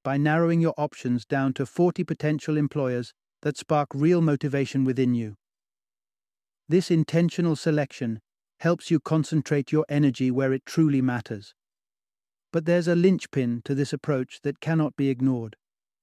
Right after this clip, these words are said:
finding someone on the inside. Internal advocates wield the power to elevate your application, turning it from one of many into a serious contender. When reaching out to a potential advocate, remember,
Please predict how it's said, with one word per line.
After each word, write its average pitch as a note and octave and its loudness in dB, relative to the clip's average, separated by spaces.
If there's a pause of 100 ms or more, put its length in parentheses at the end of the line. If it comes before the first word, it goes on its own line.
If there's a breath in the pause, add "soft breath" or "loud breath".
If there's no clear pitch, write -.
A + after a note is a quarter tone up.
(120)
finding E3 0
someone C3+ -2 (300)
on C#3 0
the C#3 0
inside. A#2 -4 (760)
Internal F3+ 2
advocates D3 -2
wield E3+ 4
the D3+ -4
power D3 0
to D#3+ -2
elevate C#3 0
your C3+ -2
application, C3+ -4 (480)
turning F3+ 4
it F3 -2
from D3 0
one D#3 2
of D3 -2
many D3 2
into C#3 0
a C3 -2
serious C#3+ 0
contender. C3+ -2 (880)
When F3 4
reaching F#3+ 2
out D#3 0
to D#3 -2
a C#3 0
potential C#3+ -4
advocate, D3 -4 (420)
remember, D3 0